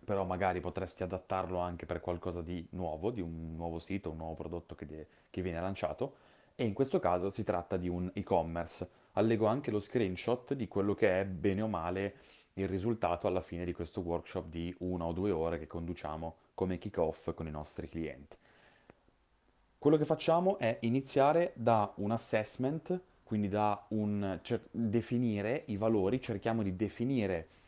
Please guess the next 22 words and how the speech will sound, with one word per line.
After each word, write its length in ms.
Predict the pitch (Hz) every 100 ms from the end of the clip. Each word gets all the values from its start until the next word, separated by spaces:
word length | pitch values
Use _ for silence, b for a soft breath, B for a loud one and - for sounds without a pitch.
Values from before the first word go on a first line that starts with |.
| B -
i 100 | 98
valori 480 | 147 101 90 107
del 120 | 107 92
nostro 260 | 90 -
cliente. 500 | 85 92 78 76 82
Partiamo 420 | 85 98 104 95
dal 120 | 90 87
brand 280 | 92 90
e 40 | 92
posizionamento, 1000 | 90 85 - 98 117 127 139 143 151 B B -
quindi 240 | 101 92
ci 120 | -
concentriamo 600 | 92 95 - 110 101 101 113
su 140 | -
quelli 240 | 95 92
che 100 | 92
sono 480 | 104 92 92 104 110 B B -
i 80 |
valori 320 | 92 92 87 92
chiave 360 | 104 98 104
che 100 | 95
distinguono 760 | 90 - 90 90 95 101 113